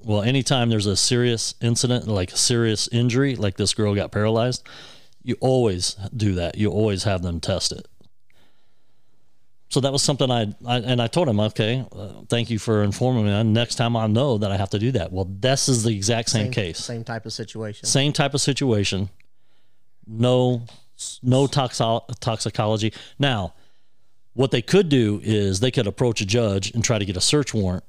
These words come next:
Speaker 1: because I'm sure the hospital drew his blood that night. They could get a search warrant and try to, but the problem is,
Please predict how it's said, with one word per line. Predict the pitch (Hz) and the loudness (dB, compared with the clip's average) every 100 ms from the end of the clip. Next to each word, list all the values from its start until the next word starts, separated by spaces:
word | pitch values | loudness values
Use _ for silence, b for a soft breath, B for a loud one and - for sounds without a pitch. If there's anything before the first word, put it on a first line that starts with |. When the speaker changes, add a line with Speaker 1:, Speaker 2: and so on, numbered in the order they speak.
| - | -8
Speaker 1:
because | 120 - 120 113 | -4 0 0 0
I'm | 110 | 0
sure | - 165 143 | 2 4 4
the | 117 | 2
hospital | 127 127 - 104 | 2 0 0 0
drew | 92 104 101 | 2 2 2
his | 90 | 2
blood | 98 101 92 | 0 0 0
that | 90 | -4
night. | 90 101 80 - - - - - - - - - - | -2 -2 -2 -10 -20 -20 -20 -20 -20 -20 -20 -14 -4
They | 120 | 0
could | 143 | 2
get | 139 | 2
a | 139 | 2
search | - 127 - | 2 0 2
warrant | 113 110 107 - | 2 2 2 -2
and | 123 107 92 | -2 -2 0
try | 113 | 0
to, | 104 101 - 127 104 - b b b b | 0 -4 -8 -16 -18 -20 b b b b
but | 123 | -4
the | 110 | -2
problem | - 156 139 117 | 0 2 4 2
is, | 107 101 101 | 2 0 -2